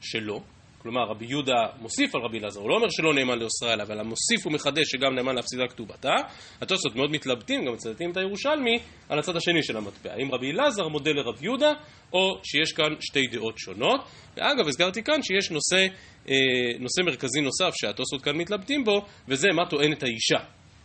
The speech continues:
כלומר, לאור כל הסוגיה, אמרנו, הוא טוען לא נמצא דם, הוא טוען פתח פתוח, אבל מה היא אומרת?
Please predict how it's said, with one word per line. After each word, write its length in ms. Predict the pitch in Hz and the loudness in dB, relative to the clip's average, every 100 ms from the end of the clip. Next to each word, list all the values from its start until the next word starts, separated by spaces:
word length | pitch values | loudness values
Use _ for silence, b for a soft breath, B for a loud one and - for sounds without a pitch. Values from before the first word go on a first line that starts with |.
| - - - | -20 -20 -20
כלומר, 320 | - 120 117 | -6 -2 0
לאור 320 | 113 160 180 - | 2 4 2 2
כל 120 | 175 | -2
הסוגיה, 420 | 151 - 139 226 202 | -2 -8 -2 2 4
אמרנו, 260 | 165 156 | 4 2
הוא 200 | 139 220 - | 4 4 4
טוען 540 | 147 180 190 180 160 | 4 6 6 4 2
לא 180 | 139 165 | 2 4
נמצא 300 | 160 139 139 | 4 2 2
דם, 280 | 127 113 95 | 4 2 2
הוא 220 | 107 185 | 0 2
טוען 260 | 175 170 170 | 4 4 4
פתח 220 | 165 151 | 0 0
פתוח, 440 | 147 143 147 104 | -4 0 0 2
אבל 280 | 117 131 123 B B | 2 4 2 B B
מה 100 | 151 | 0
היא 140 | 156 202 | 4 6
אומרת? 320 | 165 110 90 | 6 2 -4